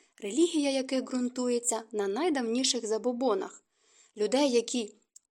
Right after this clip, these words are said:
тільки себе вважають непогрішними. Тим самим ви зізнаєтеся, що вербуєте своїх прихильників не серед порядних людей,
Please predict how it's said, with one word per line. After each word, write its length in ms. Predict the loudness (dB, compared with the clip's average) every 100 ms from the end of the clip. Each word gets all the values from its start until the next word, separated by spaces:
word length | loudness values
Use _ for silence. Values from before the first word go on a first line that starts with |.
| -4
тільки 340 | -2 0 2
себе 380 | 4 4 4 4
вважають 560 | 2 0 0 0 -2 -4
непогрішними. 800 | -2 0 -2 2 2 2 0 -6 -12 _ _ _ _ _
Тим 180 | -2 0
самим 360 | 2 4 4 4
ви 160 | 2
зізнаєтеся, 880 | 4 2 0 0 0 0 2 2 2 -4 _ _
що 200 | -6 -2
вербуєте 560 | 0 0 2 2 2 0
своїх 380 | -2 -2 -4 -2
прихильників 720 | -2 0 2 4 2 0 -4 -6 _ -6
не 140 | -2
серед 340 | 2 2 2
порядних 440 | 0 0 2 0 -2
людей, 420 | -2 -2 -2 -6